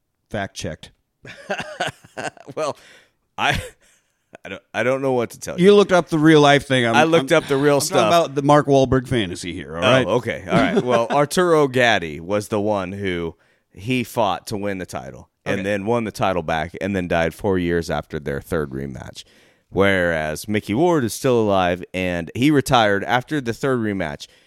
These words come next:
Speaker 2: He retired promptly, and now he's working in Dickie's. He trains in Dickie's,
Speaker 1: In
Speaker 2: uh,
Speaker 1: gym, right?
Speaker 2: gym.
Speaker 1: In,
Speaker 2: Yeah.
Speaker 1: in Lowell.
Speaker 2: And he
Speaker 1: Um,
Speaker 2: actually, I think the third fight was the first fight he actually got a s-,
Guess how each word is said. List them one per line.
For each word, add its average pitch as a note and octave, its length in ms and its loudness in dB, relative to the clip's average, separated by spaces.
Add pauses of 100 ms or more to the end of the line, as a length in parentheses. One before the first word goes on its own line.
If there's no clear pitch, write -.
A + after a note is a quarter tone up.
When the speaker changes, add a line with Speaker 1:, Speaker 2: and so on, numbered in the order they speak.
(180)
Speaker 2:
He C#3+ 200 4
retired G#2+ 600 2
promptly, F2+ 600 -2 (300)
and F#2+ 240 -8
now F#2 220 -2
he's G2+ 340 -8
working G2 380 -8
in E2 160 -12
Dickie's. D2+ 520 -14 (300)
He A2 260 -2
trains F2 500 -8
in D2+ 140 -14
Dickie's, D2 480 -14 (320)
Speaker 1:
In A2+ 80 -2
Speaker 2:
uh, A2+ 60 -6
Speaker 1:
gym, E2 380 -6
right? F#2+ 100 -12
Speaker 2:
gym. D2+ 320 -10
Speaker 1:
In, G#2+ 160 -14
Speaker 2:
Yeah. - 80 -14 (160)
Speaker 1:
in A2 140 -18
Lowell. G#2+ 440 -14 (540)
Speaker 2:
And C#3 220 4
he F3 140 4
Speaker 1:
Um, E3+ 80 8
Speaker 2:
actually, C#3 400 0
I A2+ 80 -8
think C#3 180 -10
the A2+ 60 -10
third - 300 -2
fight F#2 380 -4
was G2 220 -8
the E2+ 60 -16
first C3+ 360 -4
fight G2 260 -2
he G2+ 160 -2
actually F2+ 260 -4
got E2 200 -4
a - 40 -8
s-, - 200 -14